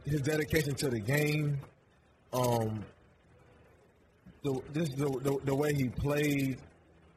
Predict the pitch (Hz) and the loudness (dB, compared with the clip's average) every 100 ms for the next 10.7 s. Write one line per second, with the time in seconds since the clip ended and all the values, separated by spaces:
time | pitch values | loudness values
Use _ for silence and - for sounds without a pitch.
0 | - - 143 131 147 139 123 139 139 139 | -20 -8 -2 0 2 0 -2 0 2 2
1 | 135 139 123 107 101 - 151 147 143 135 | 2 0 0 -2 -6 0 2 2 2 0
2 | 120 - - _ - - - - - 143 | -4 -12 -20 _ -20 -20 -20 -20 -6 -2
3 | 143 131 - 147 147 127 - - - - | -2 -4 -10 -4 -4 -4 -8 -20 -20 -8
4 | - 185 160 151 143 127 120 120 117 123 | -2 0 0 0 0 0 2 2 0 -2
5 | 139 151 135 - - 160 175 160 139 131 | 0 0 0 -4 -6 -2 0 0 2 2
6 | 127 - - 151 139 135 127 120 - - | 0 -4 -2 0 2 2 0 -2 -8 -6
7 | 147 160 143 131 113 127 151 127 104 95 | -2 0 0 0 0 0 2 2 0 -2
8 | 101 - - 135 135 123 139 127 175 156 | -6 -16 -12 -4 -2 0 -2 0 0 0
9 | 156 147 139 117 143 180 147 170 143 139 | 0 2 2 2 0 0 0 0 2 2
10 | 143 131 120 151 143 139 | 2 0 0 2 2 0